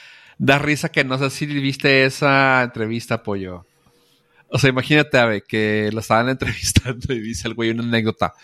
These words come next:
Güey, estábamos en un bar. Llegamos a un bar.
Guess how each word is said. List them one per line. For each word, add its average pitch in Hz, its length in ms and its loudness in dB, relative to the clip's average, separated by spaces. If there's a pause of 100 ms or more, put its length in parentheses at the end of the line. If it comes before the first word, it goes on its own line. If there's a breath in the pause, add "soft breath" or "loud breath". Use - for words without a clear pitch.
(640 loud breath)
Güey, 107 300 2
estábamos 101 520 0
en 90 100 -4
un 92 180 -6
bar. 110 300 0 (500)
Llegamos 127 480 2
a 131 60 4
un 117 160 -2
bar. 123 300 0